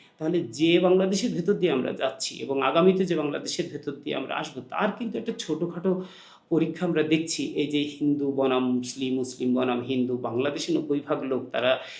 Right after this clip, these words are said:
সেইখানে মুসলিমরাই বিপদে আছে, এটি হতে পারে না। আবার ভারতে সত্তর পঁচাত্তর ভাগ হিন্দু, সেখানে হিন্দুরা বিপদে আছে, এটিও হতে পারে না। এই দুই রাজনীতিটা কোথায় যেন এসে মিলে যাচ্ছে। ফলে এই রাজনীতিটা থেকে সাবধান থাকেন,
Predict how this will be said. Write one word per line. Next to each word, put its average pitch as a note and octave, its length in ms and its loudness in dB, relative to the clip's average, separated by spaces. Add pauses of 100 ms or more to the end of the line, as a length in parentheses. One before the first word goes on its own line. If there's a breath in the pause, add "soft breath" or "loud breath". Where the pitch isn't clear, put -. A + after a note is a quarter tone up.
সেইখানে F3 640 2
মুসলিমরাই G#3 540 6
বিপদে C#3 400 2
আছে, - 280 -4
এটি G#3+ 180 -2
হতে E3 200 0
পারে - 220 -8
না। - 100 -12
আবার E3+ 180 -2
ভারতে F#3+ 600 2
সত্তর - 400 -4
পঁচাত্তর - 360 -10
ভাগ C3 320 -10
হিন্দু, C#3 240 -6
সেখানে D3+ 320 -4
হিন্দুরা D3+ 360 2
বিপদে C3 360 -4
আছে, - 220 -10
এটিও E3+ 240 -8
হতে - 220 -8
পারে - 180 -18
না। C#2+ 100 -8
এই F#3+ 140 4
দুই A#3 260 2
রাজনীতিটা B3+ 600 0
কোথায় - 380 -4
যেন E3 180 0
এসে D#3 200 -4
মিলে D3+ 380 6
যাচ্ছে। - 360 -4 (680 loud breath)
ফলে A3+ 320 4
এই A3+ 240 4
রাজনীতিটা F#3+ 640 4
থেকে F#3 320 -2
সাবধান D#3+ 520 0
থাকেন, - 380 -6